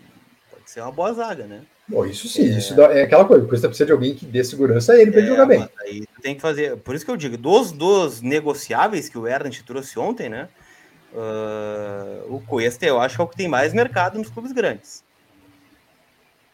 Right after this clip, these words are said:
Speaker 2: E que não vai ser vendido aí, né? Acaba o contrato e vai embora.
Speaker 1: Não, daí tu tem que fazer uma troca, né? Alguma coisa, né? Um, um,
Speaker 2: Mas
Speaker 1: a
Speaker 2: se for
Speaker 1: gloriosa
Speaker 2: antes de maio,
Speaker 1: permuta
Speaker 2: né?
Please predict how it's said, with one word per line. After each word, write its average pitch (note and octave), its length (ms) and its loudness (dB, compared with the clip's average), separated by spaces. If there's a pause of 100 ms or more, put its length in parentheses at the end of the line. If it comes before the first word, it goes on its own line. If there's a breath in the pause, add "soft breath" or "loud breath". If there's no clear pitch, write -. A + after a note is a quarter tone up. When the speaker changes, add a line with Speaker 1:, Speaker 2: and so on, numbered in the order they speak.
(240)
Speaker 2:
E F3+ 80 -4
que G3 80 4
não C#3 100 10
vai D#3 120 10
ser A3+ 100 4
vendido B3+ 380 8
aí, A3+ 80 12
né? D#3+ 200 4 (600)
Acaba A#2 200 -2
o A#2 40 0
contrato B2 320 6
e F#3 40 -4
vai B3 100 6
embora. F3+ 320 6 (460)
Speaker 1:
Não, A#3+ 180 -14
daí F#2+ 180 -16
tu - 140 -20
tem C3 180 -10
que C3 60 -16
fazer D#3 200 -4
uma G#3 120 0
troca, A3 340 -4
né? G#2 100 -10
Alguma G2+ 200 -14
coisa, B2 360 -10
né? G2 100 -16 (180)
Um, G#2+ 60 -20 (360)
um, G#2 80 -16
Speaker 2:
Mas A#2 220 -2
Speaker 1:
a A#2 40 -6
Speaker 2:
se B2+ 80 2
for B2+ 100 2
Speaker 1:
gloriosa A2+ 200 10
Speaker 2:
antes - 80 -2
de - 80 2
maio, B3+ 240 8
Speaker 1:
permuta - 120 2
Speaker 2:
né? - 0 -